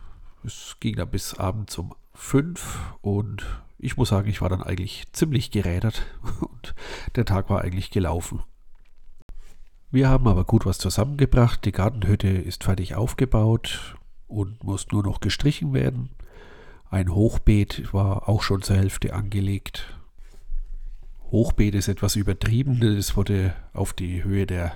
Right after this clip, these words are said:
kleinen Dreijährigen angelegt, sodass die hier schön etwas anpflanzen und ernten können. Am Sonntag haben wir dann einen Familienausflug in den Kletterwald nach Straßmühle gemacht. Das liegt bei Allersberg, ist also schon ein ganzes Stück von uns weit,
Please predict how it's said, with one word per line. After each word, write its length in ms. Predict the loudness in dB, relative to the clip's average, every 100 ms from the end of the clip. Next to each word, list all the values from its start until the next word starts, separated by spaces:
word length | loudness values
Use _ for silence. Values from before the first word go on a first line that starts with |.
| -10 -8
kleinen 560 | -2 0 0 -2 -6 -12 -8
Dreijährigen 720 | -2 0 2 2 2 -2 -4
angelegt, 600 | -4 0 2 2 -2 -8 -6
sodass 340 | -4 -4 -2
die 120 | -4
hier 240 | -2 -2 -2
schön 340 | -2 -4 -6 -14 -20 -20 -20 -20 -8
etwas 320 | -4 -2 -2
anpflanzen 720 | -4 -4 -2 0 -2 -6 -4 -2
und 300 | -2 -4 -2
ernten 500 | -2 -2 -6 -14 -4
können. 340 | -2 -2 -6 -10 -14 -16 -18 -20 -20 -18 -18 -20 -20 -18 -16 -16 -14 -4
Am 200 | -2 0
Sonntag 500 | 4 4 6 4 4
haben 100 | 4
wir 80 | 4
dann 160 | 4
einen 160 | 2 2
Familienausflug 880 | 2 4 4 4 2 0 0 -2 2
in 80 | 2
den 140 | 2
Kletterwald 760 | 0 2 4 4 2 2 -2 -4
nach 180 | -4 -4
Straßmühle 720 | -2 -2 -2 -2 2 2 2
gemacht. 480 | 2 2 2 0 -6 -8 -10 -8 -8 0
Das 160 | 2
liegt 200 | 2 4
bei 120 | 4
Allersberg, 880 | 4 2 2 2 0 2 0 -6 -8
ist 180 | -6 -2
also 220 | 0 0
schon 260 | 0 0 0
ein 140 | -2
ganzes 260 | -2 -2 0
Stück 260 | 0 -2
von 140 | -2 -4
uns 340 | -4 -6 -10 -2
weit, 420 | -2 -2 -6